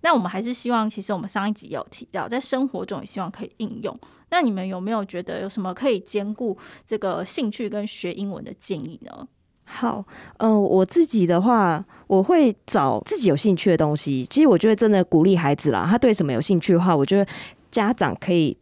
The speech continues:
Speaker 2: 有点像是给他一个抛砖引玉的一个方法。哦，你喜欢追剧，那你要不要试着去追哪些美剧？因为其实像如果说家里面有订阅那个 Netflix 的话，哎，你可以看一下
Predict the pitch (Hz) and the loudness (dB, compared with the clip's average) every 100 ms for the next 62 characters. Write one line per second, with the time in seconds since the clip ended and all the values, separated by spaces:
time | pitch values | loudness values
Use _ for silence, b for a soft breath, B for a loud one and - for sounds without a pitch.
0 | _ - 165 208 139 143 190 170 - 160 | _ -2 2 4 2 0 0 0 0 0
1 | 147 - 147 - 170 175 139 - b b | 0 -2 -4 -2 -2 -2 -2 -6 b b
2 | b b b - 269 214 226 214 170 107 | b b b -6 0 2 2 2 2 2
3 | 165 127 143 147 160 143 156 120 277 359 | 0 2 0 0 -2 -4 -4 -4 2 4
4 | 262 254 156 185 190 190 180 - 180 208 | 4 2 0 0 0 2 0 2 0 2
5 | 170 143 165 165 - 220 147 123 175 - | 2 0 -2 -4 -2 -2 0 -2 -4 -2
6 | 170 165 - - 165 147 92 - 190 135 | 0 0 -2 -2 -2 0 -6 -6 -4 -2
7 | 180 208 196 180 - B - 202 185 170 | 2 0 2 0 -2 B -2 2 2 2
8 | 180 180 170 143 151 165 127 - 196 160 | 2 2 2 2 2 2 0 0 0 2
9 | 160 151 156 147 175 170 - 113 - - | 4 2 0 -2 0 -2 -2 -6 -6 -10
10 | 101 101 139 - _ B B 403 302 - | -8 -6 -4 -4 _ B B 2 2 2
11 | 247 - 226 226 | 0 0 0 0